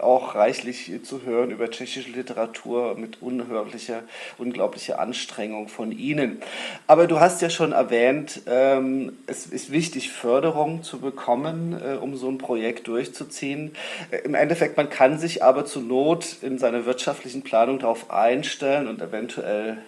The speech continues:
quersubventionieren. Aber hast du das Gefühl,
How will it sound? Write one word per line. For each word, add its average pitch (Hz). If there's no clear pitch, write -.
quersubventionieren. 147
Aber 127
hast 135
du 185
das 170
Gefühl, 180